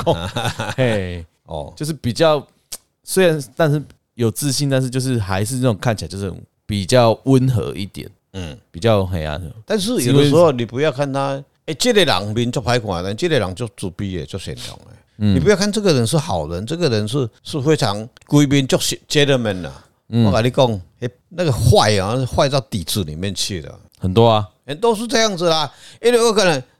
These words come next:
Speaker 2: 所以过去我们都被记情啊，很多连续剧啦，
Speaker 1: 嗯。
Speaker 2: 或是电影把它，把剧情把我们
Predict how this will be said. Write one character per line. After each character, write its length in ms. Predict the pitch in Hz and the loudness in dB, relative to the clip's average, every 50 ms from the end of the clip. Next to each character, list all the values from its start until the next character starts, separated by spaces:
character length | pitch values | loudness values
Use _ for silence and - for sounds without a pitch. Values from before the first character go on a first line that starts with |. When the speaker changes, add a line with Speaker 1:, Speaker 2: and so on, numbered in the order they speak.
| _ _ | _ _
Speaker 2:
所 160 | - - 240 | 0 0 0
以 40 | 226 | 0
过 180 | 220 247 247 233 | 4 2 2 2
去 160 | - 247 220 | 4 0 2
我 100 | 165 156 | 2 2
们 160 | 147 156 160 | 0 0 0
都 120 | 180 208 | 0 -2
被 180 | 180 196 220 196 | 2 2 0 0
记 220 | - - 240 208 | 0 -2 -4 -2
情 260 | 151 - - 110 107 117 | -4 -4 -4 -4 -4 -2
啊， 160 | 120 117 123 | -2 -2 0
很 160 | 127 135 139 | -2 -2 0
多 140 | 156 190 190 | 0 -2 -2
连 560 | 165 131 107 104 95 90 85 135 147 151 160 | -2 -2 -4 -4 -4 -4 -4 -2 -2 -2 -2
续 180 | - - 196 160 | -4 -6 -8 -8
剧 260 | 139 - 202 180 165 | -8 -8 -6 -2 0
啦， 140 | 151 131 131 | 0 0 2
Speaker 1:
嗯。 60 | 151 | 0
Speaker 2:
或 80 | 165 | -2
是 120 | 151 160 175 | -2 -4 -10
电 220 | 156 - 202 175 143 | -4 -2 -2 -2 0
影 160 | 123 123 120 | -4 -6 -4
把 140 | 120 120 120 | -4 -4 -4
它， 100 | 139 147 | -4 -6
把 200 | 135 - 127 110 | -6 -4 -6 -4
剧 220 | 107 - 190 165 | -4 -4 -4 -4
情 120 | 117 127 120 | -2 -4 -2
把 200 | - 131 135 147 | 0 2 2 2
我 80 | 123 | 0
们 200 | 101 101 107 104 | -2 -6 -8 -10